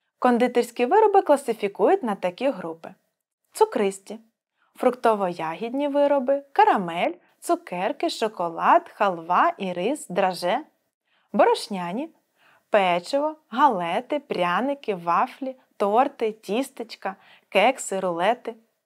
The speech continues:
Вироби спеціального призначення, підвищеної біологічної цінності, дієтичні, лікувального і лікувально-профілактичного призначення,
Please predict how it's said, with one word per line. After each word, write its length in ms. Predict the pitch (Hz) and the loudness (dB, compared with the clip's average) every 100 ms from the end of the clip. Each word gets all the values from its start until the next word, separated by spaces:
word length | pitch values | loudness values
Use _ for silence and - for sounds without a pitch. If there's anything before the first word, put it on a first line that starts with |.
| _ _ _ _ _ _ | _ _ _ _ _ _
Вироби 380 | - 311 508 381 | 4 6 6 4
спеціального 640 | 339 226 220 202 285 349 339 | 0 -4 -2 0 2 2 2
призначення, 800 | 339 320 220 175 175 180 170 180 _ _ _ | 2 2 0 -4 -6 -12 -14 -16 _ _ _
підвищеної 560 | - 247 508 508 240 196 | -2 4 4 4 -2 -2
біологічної 640 | 180 196 220 240 - 175 165 | 0 0 0 -2 -8 -12 -12
цінності, 760 | - 277 392 392 392 - 339 - _ | -4 -2 0 -2 -4 -6 -6 -6 _
дієтичні, 840 | 208 240 202 175 175 226 - - 381 - _ | 0 4 4 4 -2 -2 -4 -6 -8 -8 _
лікувального 680 | 233 247 196 185 359 403 339 | -2 0 2 2 2 0 0
і 140 | 285 190 | 0 -2
лікувально-профілактичного 1400 | 170 160 233 349 339 233 - 175 165 - 269 - 285 285 | -4 -2 0 -2 -2 -6 -4 -6 -6 -6 -6 -4 -6 -4
призначення, 800 | 277 277 202 170 165 - 170 | 0 0 0 -6 -8 -16 -16